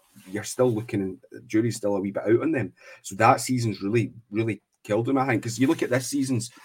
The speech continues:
transfer activity, but, uh, like Ali says, we're all on record and saying, "Oh, really pleased with that bit of business." But what, one, two, three,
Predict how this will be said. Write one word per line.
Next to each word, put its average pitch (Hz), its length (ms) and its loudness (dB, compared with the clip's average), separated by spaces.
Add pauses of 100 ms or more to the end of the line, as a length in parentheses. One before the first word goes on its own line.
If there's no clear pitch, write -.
(180)
transfer 117 400 -2
activity, 101 380 -2
but, 101 140 -2
uh, 104 140 2
like 120 200 0
Ali 101 180 0
says, 107 220 -2
we're 107 120 0
all 110 100 4
on 101 100 0
record 104 300 0
and 95 100 -14
saying, 104 180 -2
"Oh, 104 220 -2 (640)
really 104 200 -4
pleased 113 280 -4
with 104 60 -2
that 104 140 0
bit 87 140 -2
of 87 60 -10
business." 120 360 0
But - 260 0 (480)
what, 95 200 -2
one, 110 280 0
two, 101 280 -2
three, 101 580 -6